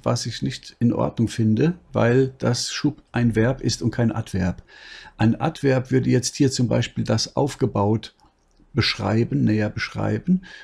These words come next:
und zwar wie aufgebaut wird, nämlich wieder. Ja, und hier oben hat man das auch gemacht,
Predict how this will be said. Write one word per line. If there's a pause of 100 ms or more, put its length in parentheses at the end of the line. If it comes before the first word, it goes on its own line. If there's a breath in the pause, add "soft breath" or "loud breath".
(120)
und
zwar
wie
aufgebaut
wird,
nämlich
wieder. (880)
Ja,
und
hier
oben
hat
man
das
auch
gemacht,